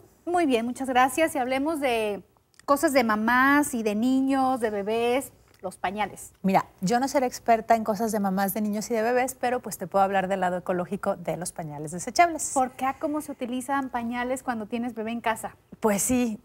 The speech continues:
Speaker 2: fíjate que es un tema que vamos a tocar el próximo jueves en
Speaker 1: Ujú.
Speaker 2: Vive Eco y pues al respecto quiero platicarles acerca de quitar mitos, ¿no? ¿Cuáles son las ventajas y desventajas de usar pañales desechables o usar pañales de tela?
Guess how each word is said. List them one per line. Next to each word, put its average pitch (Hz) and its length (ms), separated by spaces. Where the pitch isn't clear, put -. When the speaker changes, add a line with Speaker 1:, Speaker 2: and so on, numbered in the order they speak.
Speaker 2:
fíjate 277 480
que 294 260
es 262 160
un 269 100
tema 254 200
que 262 60
vamos 240 160
a 247 60
tocar 208 340
el 208 340
próximo 208 360
jueves 262 440
en 190 280
Speaker 1:
Ujú. 180 40
Speaker 2:
Vive 220 340
Eco 233 320
y 190 120
pues 180 320
al 170 340
respecto 240 640
quiero 208 380
platicarles 233 480
acerca 233 400
de 285 240
quitar 302 300
mitos, 196 380
¿no? 247 200
¿Cuáles 302 240
son 285 100
las 285 140
ventajas 262 500
y - 20
desventajas 220 580
de 226 40
usar 208 220
pañales 214 420
desechables 220 720
o 202 80
usar 190 320
pañales 190 460
de 214 100
tela? 233 320